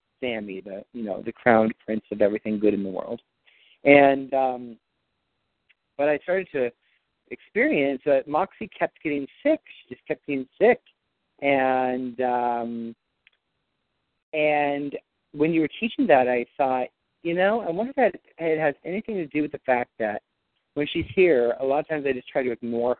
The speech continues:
her because I don't want her to bark. And so does my sister. So I said, "Okay, let's make an experiment." I was like, "From this point on," and I taught, I, I gave my sister sort of the rundown of that teaching. I was like, "So from this point on, we give Moxie just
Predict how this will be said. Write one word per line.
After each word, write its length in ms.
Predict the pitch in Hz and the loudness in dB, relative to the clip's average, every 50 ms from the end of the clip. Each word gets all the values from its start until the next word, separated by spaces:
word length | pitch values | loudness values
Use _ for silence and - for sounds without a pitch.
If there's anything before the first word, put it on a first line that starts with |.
| _ | _
her 320 | - 92 80 71 73 98 - _ _ _ _ _ _ _ _ | -10 -10 -10 -8 -10 -10 -12 _ _ _ _ _ _ _ _
because 200 | - - 139 120 123 | -14 -10 -6 -4 -2
I 40 | |
don't 140 | 120 123 120 | 0 0 0
want 140 | 120 113 113 | 0 -2 -2
her 120 | 120 117 | -4 -6
to 80 | 104 101 - _ - | -8 -8 -12 _ -4
bark. 400 | - 107 104 92 82 80 82 - - - - _ _ _ _ _ _ - | -4 -4 -2 -2 -6 -6 -8 -10 -14 -20 -20 _ _ _ _ _ _ -10
And 100 | 120 117 - | -8 -2 0
so 80 | 160 | 2
does 120 | 151 139 135 | 2 2 0
my 160 | 131 117 - - | -2 -4 -4 -4
sister. 460 | 139 147 - - - 101 101 98 95 - - | -6 -6 -6 -6 -8 -6 -6 -6 -6 0 6
So 200 | 139 135 127 123 | 8 8 8 8
I 100 | 123 117 - | 4 2 -2
said, 100 | - 131 135 | -4 -4 -4
"Okay, 240 | 139 - - 143 143 | -4 -2 -2 -2 -2
let's 140 | 143 _ | -2 _
make 160 | - 180 175 - | -6 -6 -6 -6
an 100 | 160 143 | -8 -8
experiment." 540 | 131 _ _ - - 131 123 117 101 98 _ _ _ _ _ _ _ _ _ _ - | -8 _ _ -4 -2 -2 -2 -2 -4 -10 _ _ _ _ _ _ _ _ _ _ -8
I 40 | 127 | -2
was 60 | 131 | -2
like, 120 | 135 131 - | -2 -2 -2
"From 120 | 147 143 | -4 0
this 220 | 143 147 156 165 160 _ - | 2 2 2 2 0 _ -2
point 220 | 196 196 196 196 - | 0 0 0 -2 -2
on," 380 | - 160 165 160 143 131 131 120 | 2 4 6 6 6 4 2 -4
and 260 | 113 120 131 151 160 _ _ _ _ _ _ _ - 135 | -8 -10 -10 -12 -14 _ _ _ _ _ _ _ -2 -2
I 100 | 139 135 | -2 0
taught, 280 | - - 143 151 - - | 0 0 0 0 0 -2
I, 200 | 147 151 156 - - | -4 -6 -6 -6 -8
I 120 | 143 143 | -10 -8
gave 200 | 131 131 139 143 | -6 -6 -6 -4
my 160 | 147 143 139 - - | -4 -6 -8 -8 -10
sister 280 | 147 - - - 135 - - | -16 -14 -10 -10 -10 -6 -6
sort 140 | 131 120 113 | -4 -4 -4
of 180 | 104 110 107 | -4 -6 -6
the 80 | 120 117 | -4 -2
rundown 580 | 110 123 120 120 123 120 120 117 110 113 113 | 2 2 2 2 0 -2 -2 -2 -2 -2 -4
of 80 | 113 107 | -4 -4
that 160 | 113 113 110 _ - | -4 -4 -6 _ -10
teaching. 360 | 120 107 - - 101 92 - - _ _ _ _ _ _ _ _ - | -12 -12 -12 -14 -18 -18 -20 -20 _ _ _ _ _ _ _ _ -2
I 40 | 131 | 0
was 40 | 135 | 2
like, 100 | 135 - - | 2 2 2
"So 100 | - 135 | 0 0
from 200 | - - 123 127 | 0 0 -2 -2
this 100 | 131 135 _ _ _ | -2 -4 _ _ _
point 200 | - 175 175 170 | 2 2 2 2
on, 440 | - 165 165 156 143 131 123 120 120 _ _ _ _ _ _ - | 2 2 4 4 4 2 0 -4 -8 _ _ _ _ _ _ -6
we 160 | 131 131 131 127 | -4 -4 -2 2
give 220 | 135 139 135 131 | 4 4 4 4
Moxie 540 | 139 139 127 135 135 - - - 113 110 110 - | 2 -2 0 0 -2 -4 -6 -10 -10 -10 -6 -2
just 240 | - 127 135 139 - | 0 2 2 2 0